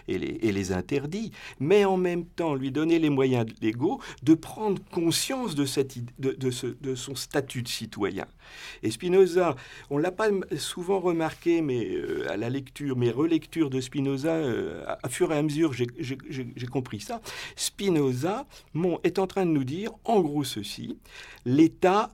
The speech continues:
a la responsabilité de l'enseignement et l'État a la responsabilité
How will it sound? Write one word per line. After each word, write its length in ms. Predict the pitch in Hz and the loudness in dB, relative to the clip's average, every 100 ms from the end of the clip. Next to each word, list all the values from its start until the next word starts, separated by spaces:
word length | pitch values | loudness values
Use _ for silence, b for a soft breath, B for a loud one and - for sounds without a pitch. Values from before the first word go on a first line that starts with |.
| - | -4
a 80 | |
la 100 | 143 | -2
responsabilité 1400 | 127 - - 175 - 165 160 - 127 117 117 120 123 175 | -4 -6 -2 0 0 -2 -2 0 0 0 -4 -6 4 4
de 160 | 180 123 | 6 2
l'enseignement 1080 | 120 120 139 135 - 127 113 107 113 143 | 2 2 2 2 0 2 2 2 0 -2
et 80 | 156 | -2
l'État 360 | 120 139 - 165 | 0 -2 -2 -2
a 40 | |
la 120 | 110 | -2
responsabilité 640 | 92 123 143 - 127 123 113 | -4 -4 -4 -2 -4 -4 -8